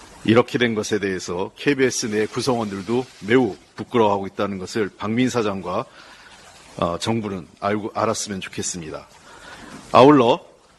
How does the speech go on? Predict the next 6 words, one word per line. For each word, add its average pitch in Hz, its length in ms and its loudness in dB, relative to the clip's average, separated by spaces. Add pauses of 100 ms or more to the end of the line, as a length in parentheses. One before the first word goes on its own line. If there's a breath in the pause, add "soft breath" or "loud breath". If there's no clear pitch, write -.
(320)
방송통신에 139 920 4
전문성이 139 580 2
하나도 190 360 2
없는 117 400 0 (140)
특수부 156 600 0 (420 loud breath)
형님을 180 540 4